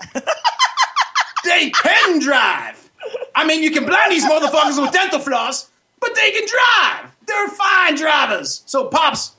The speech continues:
sorry about that. One good thing about Asians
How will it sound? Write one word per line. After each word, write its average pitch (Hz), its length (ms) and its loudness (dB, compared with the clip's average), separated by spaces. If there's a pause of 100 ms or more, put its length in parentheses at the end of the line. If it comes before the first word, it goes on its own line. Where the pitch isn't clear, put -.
sorry 226 520 0
about 165 380 -4
that. 180 320 0 (460)
One 381 200 2
good 392 120 0
thing 320 120 2
about 254 240 2
Asians 185 480 -4